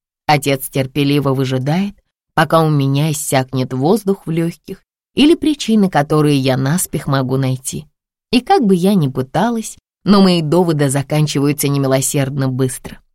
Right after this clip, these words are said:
"Я хочу лично удостовериться, что твоим мужем станет достойный человек,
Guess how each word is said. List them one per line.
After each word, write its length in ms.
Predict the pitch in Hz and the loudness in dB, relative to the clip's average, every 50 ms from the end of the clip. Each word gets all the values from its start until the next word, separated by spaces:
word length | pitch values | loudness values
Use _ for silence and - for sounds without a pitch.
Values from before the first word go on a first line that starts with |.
| _ _ _ _ _ _ _ _ _ _ _ _ _ _ _ _ _ _ _ _ _ _ _ _ _ - | _ _ _ _ _ _ _ _ _ _ _ _ _ _ _ _ _ _ _ _ _ _ _ _ _ -8
"Я 380 | 165 139 143 147 156 165 165 | -4 0 2 4 6 4 4
хочу 460 | 151 - 147 139 139 - - - 139 | 2 2 -2 -2 -2 -2 -4 -2 0
лично 680 | 143 139 131 135 147 160 185 180 - - - - 113 120 | 0 2 2 2 2 2 2 0 -2 -6 -6 -4 -4 -4
удостовериться, 1120 | 123 123 113 107 131 - - - - 127 123 131 131 156 175 180 180 _ - - - - _ _ _ _ _ _ _ _ _ _ - | -4 -4 -2 -2 -2 -4 -4 -6 -6 -4 0 0 0 0 -2 -4 -12 _ -14 -14 -14 -14 _ _ _ _ _ _ _ _ _ _ -10
что 300 | - - _ - 175 180 | -10 -4 _ 4 4 4
твоим 380 | 170 - 143 151 156 160 160 | 4 2 2 2 2 2 2
мужем 520 | 151 147 147 156 170 170 160 151 175 175 160 | 2 2 2 2 2 0 2 2 0 0 0
станет 520 | - - _ - 143 147 147 139 135 131 | -2 -2 _ 0 2 2 2 2 0 -2
достойный 680 | 131 135 131 - - _ - 143 143 143 135 135 131 | -2 -2 -2 -2 -6 _ 0 0 2 2 2 0 -2
человек, 500 | 127 - - 110 120 120 - 92 - - | -4 -6 -6 -4 -4 -4 -4 -8 -10 -12